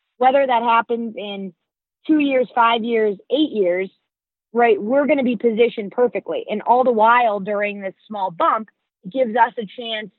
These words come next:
to, it gives us a chance to really make sure that our offerings are tight. And so we're so excited about the platform that we built, and we think it's gonna be great for cannabis businesses. And during this slower hiring time,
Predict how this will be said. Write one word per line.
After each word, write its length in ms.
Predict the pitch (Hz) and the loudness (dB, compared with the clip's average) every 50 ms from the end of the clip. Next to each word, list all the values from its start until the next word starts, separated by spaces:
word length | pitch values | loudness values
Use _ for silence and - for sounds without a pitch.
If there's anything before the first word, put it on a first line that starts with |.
| _ _ - | _ _ -10
to, 380 | 262 247 233 226 208 202 196 180 _ _ _ _ _ _ _ _ _ _ _ _ _ _ _ _ _ | -6 -2 0 2 2 0 -2 -6 _ _ _ _ _ _ _ _ _ _ _ _ _ _ _ _ _
it 160 | - 240 190 | -10 -10 -6
gives 240 | 190 277 277 233 208 | -2 -2 0 0 2
us 160 | 262 240 240 - - | 2 2 2 0 -4
a 60 | 233 | -8
chance 300 | 180 - 247 226 220 170 _ | -6 -6 -6 -6 -6 -6 _
to 100 | 240 226 | -6 -4
really 340 | 202 269 285 285 285 269 | 0 0 2 2 2 2
make 220 | 247 226 208 202 180 | 0 0 -2 -4 -4
sure 240 | - - 247 233 226 | -2 0 2 2 4
that 100 | 214 208 | 4 4
our 140 | 196 190 - | 4 4 4
offerings 540 | 190 202 202 202 - - 214 196 202 185 185 | 4 2 2 2 0 -8 -10 -10 -10 -8 -8
are 80 | 190 | -10
tight. 340 | 180 - - 196 180 165 - - | -10 -8 -6 -6 -6 -6 -8 -14
And 120 | - 185 165 | -18 -12 -6
so 140 | - 196 185 | -4 -2 0
we're 280 | 185 202 202 190 180 - _ _ _ _ _ _ _ _ - | 0 0 0 -2 -2 -6 _ _ _ _ _ _ _ _ 2
so 160 | 285 277 262 | 4 4 4
excited 340 | - - - 220 220 214 208 | 2 0 -2 0 0 0 0
about 180 | 202 196 196 | 0 -2 -2
the 80 | 196 190 | -2 -10
platform 640 | - _ 214 208 208 190 - - 196 190 180 180 180 | -4 _ 2 2 2 2 -2 -8 -10 -8 -8 -6 -6
that 200 | 185 175 - 190 | -6 -6 -6 -6
we 280 | 202 190 185 180 175 _ _ _ _ _ _ _ | -8 -8 -8 -8 -10 _ _ _ _ _ _ _
built, 280 | 226 220 208 185 - - | 0 0 2 0 -4 -6
and 120 | - 208 202 | -8 -8 -6
we 100 | 202 196 | -6 -6
think 200 | - 214 202 196 | -4 -4 -4 -4
it's 100 | 190 - | -6 -6
gonna 180 | - 202 190 | -6 -4 -2
be 160 | 185 185 196 165 | -2 -2 -2 0
great 400 | - 208 220 214 196 180 175 - _ _ | 0 2 2 4 2 2 0 -6 _ _
for 440 | - 208 208 202 196 190 190 185 - _ _ | 2 2 4 4 4 4 2 0 -2 _ _
cannabis 360 | - 214 202 196 196 196 180 - _ | 0 0 0 0 0 -4 -4 -4 _
businesses. 540 | 202 202 180 196 185 175 - 175 151 143 196 | -6 -4 -4 -6 -10 -6 -4 -4 -4 -4 -4
And 140 | 180 196 190 | -6 -2 2
during 300 | 220 220 226 226 233 226 | 4 4 4 4 2 0
this 140 | 214 196 175 - - _ - | -2 -4 -4 -6 -18 _ -4
slower 400 | - 240 240 247 247 262 247 220 | 0 2 4 4 4 2 2 0
hiring 500 | 196 - 208 214 220 220 214 202 190 185 | 2 2 2 2 2 0 -2 -4 -6 -8
time, 400 | - - 233 240 226 208 190 185 | -10 -6 -4 -2 -2 -2 -2 -4